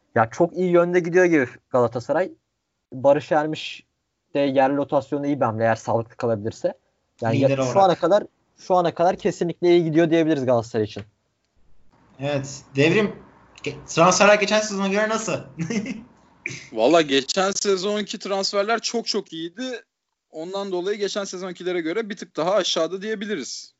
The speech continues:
Speaker 3: diye düşünüyorum.
Speaker 2: Ben kısa
Speaker 3: Ee,
Speaker 2: rotasyonu
Speaker 3: özellikle
Speaker 2: için böyle diyemem yalnız Devrim ya. Uzun rotasyonu için hadi kabulüm.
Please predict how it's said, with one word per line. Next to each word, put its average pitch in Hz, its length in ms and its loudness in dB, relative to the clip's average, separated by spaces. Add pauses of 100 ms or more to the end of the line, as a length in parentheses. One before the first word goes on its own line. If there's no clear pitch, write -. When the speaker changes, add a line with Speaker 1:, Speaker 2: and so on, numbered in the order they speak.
Speaker 3:
diye 117 200 -10
düşünüyorum. 127 640 -10
Speaker 2:
Ben 180 220 2
kısa 247 220 -2
Speaker 3:
Ee, - 20 2
Speaker 2:
rotasyonu 202 460 2
Speaker 3:
özellikle 202 280 0
Speaker 2:
için 185 120 -8
böyle 180 240 2
diyemem 175 340 0
yalnız 120 320 -8
Devrim 131 280 -4
ya. 123 240 -8
Uzun 156 180 -4
rotasyonu 175 420 2
için 180 200 -4
hadi 156 360 -2
kabulüm. 180 400 -4